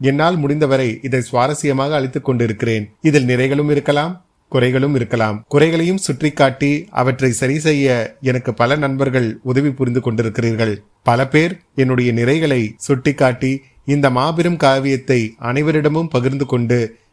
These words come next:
எனக்கு உதவி செய்து கொண்டிருக்கிறீர்கள். உங்கள் அனைவருக்கும் இத்தருணத்தில் என் நன்றிகளை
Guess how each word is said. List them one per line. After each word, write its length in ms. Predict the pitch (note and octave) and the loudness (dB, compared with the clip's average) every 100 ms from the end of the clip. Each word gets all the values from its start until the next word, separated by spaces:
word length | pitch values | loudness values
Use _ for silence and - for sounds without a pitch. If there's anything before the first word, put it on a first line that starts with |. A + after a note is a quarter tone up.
| _ | _
எனக்கு 680 | C3 C#3 C3+ B2+ C3+ B2 A2+ | 0 2 2 0 0 0 0
உதவி 280 | B2 B2+ C#3+ | -2 0 0
செய்து 220 | C3+ A#2+ | 0 -2
கொண்டிருக்கிறீர்கள். 800 | A#2+ A#2 A#2 G2+ A#2 A2+ A2 G#2+ - _ _ _ - | 0 0 -2 -2 -2 -2 -2 -4 -8 _ _ _ -6
உங்கள் 360 | C3+ C3+ A#2+ - | -2 0 0 -2
அனைவருக்கும் 720 | A#2+ C3+ D3 D3 E3 F3 G3 B2+ | -2 2 2 2 -2 -4 -4 -6
இத்தருணத்தில் 800 | B2 B2 B2 C3+ C3 A#2+ A2+ - _ | 0 0 2 0 0 -2 -2 -10 _
என் 340 | C3+ B2+ A2+ A2+ | 0 0 0 -4
நன்றிகளை 580 | B2+ A#2+ D3 C3 A2+ | -4 -2 -2 0 -2